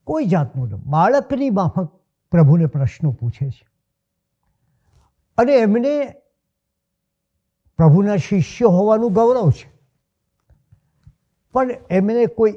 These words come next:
એવો દંભ સેવ્યો નથી કે પોતે પ્રભુના સર્વપ્રથમ શિષ્ય છે.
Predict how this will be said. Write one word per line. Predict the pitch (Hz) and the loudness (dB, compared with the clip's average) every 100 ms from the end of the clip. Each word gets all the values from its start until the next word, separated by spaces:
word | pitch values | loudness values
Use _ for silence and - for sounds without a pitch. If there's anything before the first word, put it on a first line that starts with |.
| - | 0
એવો | 180 220 226 | 0 2 2
દંભ | 175 196 180 214 | 4 4 4 2
સેવ્યો | - 202 190 226 | 2 0 0 -2
નથી | 226 156 233 | -4 -8 -6
કે | 202 | -4
પોતે | 180 180 190 190 220 | -4 -4 -4 -2 -2
પ્રભુના | 170 175 147 180 196 | 0 2 2 2 -2
સર્વપ્રથમ | 190 - 165 180 175 175 - 226 | -4 -2 -4 -4 -4 -4 -4 -4
શિષ્ય | 185 220 180 220 180 | -6 -8 -10 -8 -8
છે. | 160 | -8